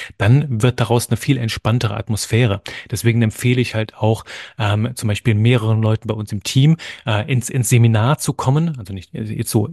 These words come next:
grundsätzlich aus dem Team, damit alle Leute das lernen,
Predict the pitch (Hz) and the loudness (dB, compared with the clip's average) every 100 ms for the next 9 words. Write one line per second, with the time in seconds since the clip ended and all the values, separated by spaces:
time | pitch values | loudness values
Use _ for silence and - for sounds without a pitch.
0 | 165 147 - - 127 123 127 123 120 110 | -8 -12 -6 2 2 4 0 0 -2 -2
1 | 117 110 - 131 123 117 117 - 113 113 | -2 -2 0 0 2 0 -2 -4 0 2
2 | 113 123 127 123 - - - 107 113 104 | 2 2 0 -2 -8 -12 -6 -4 0 2
3 | 98 120 147 214 | 2 2 4 2